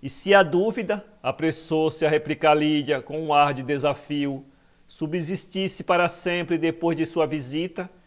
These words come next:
se fosse preciso perder toda a esperança, não teria o senhor inutilmente perturbado uma alma já resignada?"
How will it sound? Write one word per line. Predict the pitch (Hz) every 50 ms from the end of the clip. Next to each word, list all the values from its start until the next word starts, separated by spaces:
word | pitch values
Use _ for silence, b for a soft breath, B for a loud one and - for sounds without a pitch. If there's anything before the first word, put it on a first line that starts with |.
| b b b
se | _ - -
fosse | 151 - 180 185 175 - 180
preciso | - 185 185 175 - 180 165 165 170
perder | - 180 180 170 165 175 175 170
toda | 175 170 165 170
a | 165
esperança, | 160 165 - 160 156 156 175 226 - - - 220 226 226 - - _ _ _ _ _ _ _ _ _ -
não | 151 170 175 175
teria | - - 185 175 180 196 202
o | 185
senhor | 190 - - 180 175 175 175 180 180 175 170 156
inutilmente | 175 170 175 175 175 - 185 170 170 170 170 -
perturbado | - - 160 156 - 170 156 139 165 165 165 165 151
uma | 156 160 160
alma | 156 156 160 160 156 160 147
já | 147 - 170 151
resignada?" | 151 156 143 131 151 139 147 156 151 156 180 226 233 240 120 107 190 170